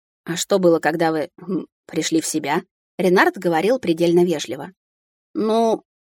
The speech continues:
сначала я рассердилась. Вы же знаете, я фея и излишне эмоциональна. А природа моего волшебства нестабильна, хаотична и непредсказуема».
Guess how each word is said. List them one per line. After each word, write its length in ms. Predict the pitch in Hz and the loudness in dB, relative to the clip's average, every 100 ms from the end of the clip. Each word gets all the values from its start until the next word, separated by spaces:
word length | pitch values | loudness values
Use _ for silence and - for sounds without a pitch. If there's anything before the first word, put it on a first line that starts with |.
| _ | _
сначала 540 | - - 208 - 294 359 | -6 2 2 4 4 4
я 220 | 233 202 | 4 0
рассердилась. 840 | 226 - 185 175 135 113 - - - _ _ | -2 -4 -4 -4 -6 -12 -10 -12 -16 _ _
Вы 200 | 160 196 | 0 2
же 120 | 175 | 2
знаете, 460 | 170 175 277 175 165 | 2 2 2 0 -2
я 200 | 175 185 | 0 0
фея 440 | 175 226 269 156 160 _ | 0 -2 0 -2 -6 _
и 300 | 277 359 269 | 2 2 2
излишне 460 | 202 160 185 - 175 | -2 -2 -2 2 2
эмоциональна. 760 | 175 - 165 156 135 104 175 - _ _ | 2 0 -4 -2 -6 -10 -12 -16 _ _
А 100 | - | 0
природа 380 | 262 254 302 302 | 4 4 4 4
моего 320 | 233 226 269 | 2 2 2
волшебства 560 | 254 233 - 226 - 320 | 2 2 0 -4 -2 2
нестабильна, 720 | 269 247 - 254 285 311 190 | 2 0 0 0 2 2 2
хаотична 560 | 185 220 220 320 - 269 | 2 0 0 -2 0 0
и 60 | |
непредсказуема». 880 | 247 240 208 - 208 196 156 156 180 | 0 -2 -8 -4 -4 -2 -4 -4 -6